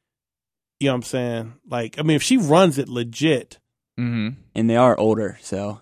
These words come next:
Speaker 1: Yeah, like, it's kinda weird. Like, 'cause, I mean, there is that thing, like, sometimes <clears throat> you see the light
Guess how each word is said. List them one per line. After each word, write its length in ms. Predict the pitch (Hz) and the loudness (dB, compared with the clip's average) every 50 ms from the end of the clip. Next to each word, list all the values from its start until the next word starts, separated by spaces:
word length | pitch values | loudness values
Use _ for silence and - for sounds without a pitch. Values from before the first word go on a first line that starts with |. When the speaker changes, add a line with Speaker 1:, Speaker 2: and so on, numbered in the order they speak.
| _ | _
Speaker 1:
Yeah, 720 | - 143 143 143 147 147 151 160 196 214 196 180 156 139 135 | -12 -12 -10 -10 -10 -10 -6 -2 0 2 2 2 2 0 0
like, 220 | 135 139 143 - 151 | 0 -2 -2 -4 -4
it's 120 | 143 - | -8 -6
kinda 320 | - - 180 170 151 135 | -6 -4 -2 0 0 0
weird. 420 | 127 120 127 139 147 143 135 131 127 | 0 -2 -2 -2 0 0 0 0 0
Like, 180 | 123 120 117 - | -2 -4 -6 -8
'cause, 220 | - 127 113 - - - | -10 -10 -10 -10 -8 -4
I 40 | 165 | -2
mean, 220 | 175 170 147 - _ - _ _ | 0 0 0 -2 _ -14 _ _
there 160 | - 247 277 262 | 2 6 8 8
is 160 | 226 196 180 | 8 8 6
that 200 | 202 175 - _ | 4 2 2 _
thing, 200 | - 180 175 170 | 0 2 2 2
like, 180 | 151 147 143 - | 2 0 -2 -2
sometimes 580 | - 175 160 - - 151 147 143 139 135 - - - - - | -2 -2 -2 -2 -2 -2 -2 0 -2 -2 -4 -8 -12 -14 -16
<clears throat> 160 | _ _ - | _ _ -8
you 220 | 135 143 170 170 | -2 0 0 0
see 320 | 151 - - - 202 190 160 | 0 -2 -4 -2 0 0 2
the 140 | 139 143 | 2 0
light 420 | 135 139 147 135 139 139 - _ | 0 0 0 -2 -2 -4 -6 _